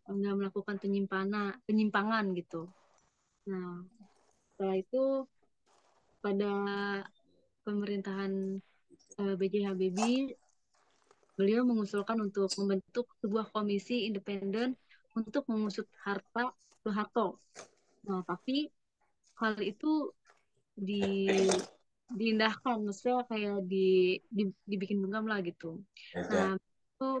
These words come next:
Speaker 1: kemudian Presiden B J Habibie ini mengeluarkan Inpres nomor tiga puluh
Speaker 2: Oke, sih,
Speaker 1: tahun
Speaker 2: putar, putar.
Speaker 1: seribu sembilan ratus sembilan puluh delapan tentang pengusutan kekayaan Soeharto.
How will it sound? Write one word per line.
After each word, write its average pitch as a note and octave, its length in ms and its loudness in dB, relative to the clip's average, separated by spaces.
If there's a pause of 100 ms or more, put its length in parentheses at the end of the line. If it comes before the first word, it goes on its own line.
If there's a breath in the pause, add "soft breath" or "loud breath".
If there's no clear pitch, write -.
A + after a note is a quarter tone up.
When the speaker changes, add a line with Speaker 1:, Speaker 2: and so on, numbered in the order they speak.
Speaker 1:
kemudian A3 320 2
Presiden G3+ 400 -2
B F#3+ 80 4
J F#3+ 240 2
Habibie F#3+ 320 0
ini A#3 320 2
mengeluarkan G#3+ 560 -2
Inpres A3 480 4
nomor - 240 -10 (160)
tiga F#3+ 160 2
puluh B2 240 8
Speaker 2:
Oke, B2 80 6
sih, F3 80 8
Speaker 1:
tahun E3 460 2 (580)
Speaker 2:
putar, A2+ 320 0
putar. C3+ 160 -4
Speaker 1:
seribu G3+ 320 2
sembilan G#3 240 -4
ratus G#3 160 -4
sembilan G#3 160 2
puluh F#3+ 160 0
delapan F#3+ 380 0 (340)
tentang G#3 320 2 (160)
pengusutan G#3+ 640 0
kekayaan G#3 480 0
Soeharto. F#3 880 -6